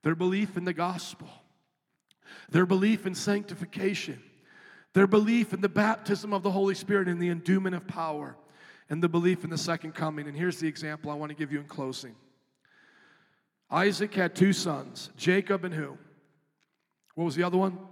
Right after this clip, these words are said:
Esau, thank you. One day Esau's har-, hungry, he's starving. Jacob has food. Esau says, "I'll do whatever it takes to get some of your food, Jacob."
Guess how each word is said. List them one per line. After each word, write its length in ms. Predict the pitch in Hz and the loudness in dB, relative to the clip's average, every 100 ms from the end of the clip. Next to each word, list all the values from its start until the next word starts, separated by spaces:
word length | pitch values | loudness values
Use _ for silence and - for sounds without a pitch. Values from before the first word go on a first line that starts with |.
| - - _ - | -20 -20 _ -6
Esau, 500 | 175 151 - 135 143 | -4 -4 -8 -10 -10
thank 300 | 156 151 143 | -6 -6 -8
you. 160 | 151 135 _ _ _ _ _ _ | -14 -14 _ _ _ _ _ _
One 260 | - 190 190 | -4 -2 -2
day 200 | 180 170 | -4 -4
Esau's 520 | 165 165 165 165 160 | -6 -8 -8 -8 -10
har-, 240 | 156 147 143 | -8 -8 -8
hungry, 380 | - 160 139 | -8 -10 -10
he's 140 | - - | -12 -10
starving. 440 | - 147 147 135 - _ _ _ _ _ - - | -8 -6 -8 -10 -20 _ _ _ _ _ -20 -4
Jacob 420 | 170 180 175 170 | 2 2 0 -6
has 240 | 156 156 | -6 -8
food. 260 | - 131 - - _ _ _ _ _ _ _ _ _ _ - 160 | -8 -8 -10 -14 _ _ _ _ _ _ _ _ _ _ -10 -6
Esau 320 | 175 196 175 | -4 -2 -4
says, 220 | 190 175 | -4 -2
"I'll 100 | 185 | 0
do 140 | 202 202 | 4 4
whatever 300 | 233 247 247 | 4 4 2
it 100 | 247 | 6
takes 320 | 247 214 - | 6 4 0
to 60 | 175 | 2
get 160 | 202 | 2
some 240 | - 196 185 | 2 -2 0
of 100 | 170 | 2
your 100 | 175 | 2
food, 300 | - 165 - | 2 0 0
Jacob." 420 | 156 139 147 | -10 -8 -10